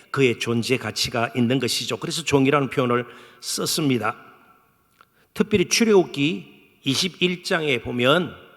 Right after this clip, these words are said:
그런 종이 어떻게 되는가, 구약의 그림을 우리에게 잘 보여줍니다. 엿새 동안 주인을 섬겼던 히브리 종에 관한 규례가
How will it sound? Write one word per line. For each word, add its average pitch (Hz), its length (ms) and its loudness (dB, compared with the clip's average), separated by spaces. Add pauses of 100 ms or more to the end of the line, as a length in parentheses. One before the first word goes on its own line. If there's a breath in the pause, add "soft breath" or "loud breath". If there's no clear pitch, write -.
(300)
그런 156 280 2
종이 135 380 0
어떻게 135 440 -4
되는가, 123 760 -4 (300 loud breath)
구약의 127 400 0
그림을 131 520 0 (220 loud breath)
우리에게 113 340 2
잘 107 280 -2
보여줍니다. 107 720 -4 (300 loud breath)
엿새 185 640 2
동안 160 500 0 (260)
주인을 151 320 2
섬겼던 143 640 -2
히브리 180 680 -2
종에 135 400 2
관한 123 480 -4
규례가 135 600 0